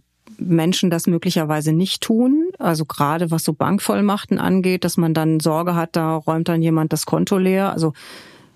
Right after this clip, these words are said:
gerade wenn ich jetzt in Anführungszeichen nur krank bin und komme dann anschließend wieder und derjenige, der mich da vertreten hat, hat mal eben das Geschäftskonto leer gemacht.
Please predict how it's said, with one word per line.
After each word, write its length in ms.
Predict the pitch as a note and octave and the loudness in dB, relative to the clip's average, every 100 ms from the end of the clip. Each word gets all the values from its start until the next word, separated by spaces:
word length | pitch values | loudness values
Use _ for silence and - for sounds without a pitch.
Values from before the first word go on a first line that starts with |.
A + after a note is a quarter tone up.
| _ | _
gerade 280 | - D#3+ E3 | -2 0 2
wenn 140 | D#3+ | 0
ich 80 | D#3+ | 2
jetzt 160 | E3+ - | -2 -2
in 120 | - | 0
Anführungszeichen 720 | D#3+ E3 E3 E3 - E3 F3 | 0 0 0 0 0 2 2
nur 200 | E3+ F#3+ | 2 2
krank 360 | - - G3+ - | 0 0 0 0
bin 320 | G#3+ A3 A3+ | 0 2 0
und 380 | - F3 - - | 0 -2 -2 -2
komme 160 | E3+ | 0
dann 120 | E3+ A#2+ | 0 0
anschließend 520 | D3 - E3+ E3+ E3+ | 0 0 0 0 0
wieder 440 | F3 F#3+ G3+ G3 | 0 0 0 0
und 200 | F3 E3+ | 0 2
derjenige, 420 | E3+ E3 F3 E3+ | 0 2 2 2
der 140 | E3 D#3 | 2 2
mich 100 | D#3+ | 0
da 100 | E3 | -2
vertreten 540 | - D#3+ - E3 F3 | -2 -2 -2 0 2
hat, 220 | E3 - | 2 0
hat 280 | E3 - - | -4 -4 -2
mal 220 | E3+ E3 - | 2 2 2
eben 160 | D#3+ | 0
das 140 | D#3+ - | -2 -2
Geschäftskonto 540 | - D#3 - - C#3+ | -2 -2 0 0 0
leer 200 | C#3+ C#3 | 0 0
gemacht. 360 | C3+ - D3 | 0 0 -2